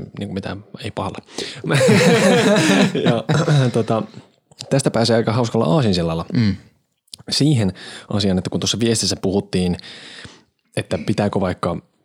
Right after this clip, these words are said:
Speaker 1: omalle kumppanille kertoa
Speaker 2: Mm.
Speaker 1: siitä, miten seksistä puhutaan,
Speaker 2: Joo.
Speaker 1: niin <clears throat> joo ja ei.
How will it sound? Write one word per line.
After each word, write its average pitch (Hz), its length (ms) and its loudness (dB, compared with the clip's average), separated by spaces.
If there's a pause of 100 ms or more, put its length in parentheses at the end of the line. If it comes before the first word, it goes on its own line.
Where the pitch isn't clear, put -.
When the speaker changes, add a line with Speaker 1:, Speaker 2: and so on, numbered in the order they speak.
(160)
Speaker 1:
omalle 104 320 0
kumppanille 101 460 0
kertoa 131 640 -2 (220)
Speaker 2:
Mm. 107 160 2
Speaker 1:
siitä, 98 240 0
miten 120 240 0
seksistä - 340 -4
puhutaan, - 600 -2 (260)
Speaker 2:
Joo. 95 160 0 (240)
Speaker 1:
niin 98 400 0 (400)
<clears throat> - 400 -8
joo 143 200 4
ja 127 100 4
ei. 85 360 -4